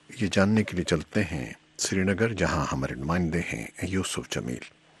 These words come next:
جی یوسف، بتائیے گا کہ وزیر داخلہ کے دورے کی کیا تفصیلات ہیں آپ کے پاس؟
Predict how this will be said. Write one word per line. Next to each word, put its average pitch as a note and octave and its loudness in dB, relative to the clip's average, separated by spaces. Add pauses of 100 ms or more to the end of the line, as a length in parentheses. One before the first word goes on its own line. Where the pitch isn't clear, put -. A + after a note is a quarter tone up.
(500)
جی A2 6
یوسف، B2+ 6
بتائیے A#2 8
گا B2+ 8
کہ A2 4
وزیر F2+ 4
داخلہ G2 4
کے E2+ 2
دورے F#2 4
کی F2 -2
کیا A2+ 6
تفصیلات - -4
ہیں C#2 -4
آپ A1 -8
کے - -10
پاس؟ - -10